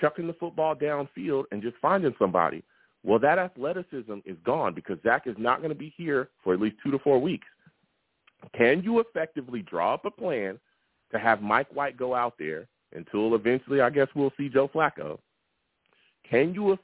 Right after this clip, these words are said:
effectively draw up a plan that have Mike White go out there and be productive within the offensive scheme? Can you do that? That's a big question for LaFleur. We have yet to see him properly do that for Zach Wilson. Let's see if he can do that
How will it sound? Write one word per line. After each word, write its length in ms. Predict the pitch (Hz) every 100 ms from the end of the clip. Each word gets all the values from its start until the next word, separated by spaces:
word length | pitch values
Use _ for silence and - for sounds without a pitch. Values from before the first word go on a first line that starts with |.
| _ -
effectively 680 | - - 156 110 85 82 92 _ _ - -
draw 260 | 98 127
up 200 | - -
a 60 | -
plan 380 | - 113 101 95
that 100 | 87
have 260 | 107 110
Mike 260 | 117 117 131
White 240 | 117 113 90
go 160 | 98 104
out 220 | 101 -
there 160 | 92 -
and 160 | 87 90
be 140 | 101
productive 580 | - 85 95 92 85 78 _ _ _ _ -
within 240 | 92 95
the 140 | 92 85
offensive 380 | 82 85 - 71
scheme? 280 | 76 73 - _ -
Can 180 | 110 147
you 60 | 160
do 180 | 202
that? 180 | 90 65 _ _ _ _ _ _ _ _ _ _ _ _ 190
That's 160 | -
a 60 | 196
big 180 | 226 202
question 400 | 196 - 190 165
for 100 | 165
LaFleur. 400 | 156 202 214 -
We 120 | 101 123
have 240 | 151 110
yet 180 | 127 170
to 100 | 156 -
see 140 | 160
him 180 | 160 143
properly 720 | - 117 139 - 170 160 165
do 200 | 139 160
that 220 | 117 120
for 80 | 110
Zach 240 | 117 120 -
Wilson. 380 | 156 156 107 110 _ _ _ -
Let's 220 | 113 151 -
see 120 | 185
if 100 | 175
he 160 | 180
can 160 | 180 160
do 180 | 170 214
that 280 | 92 98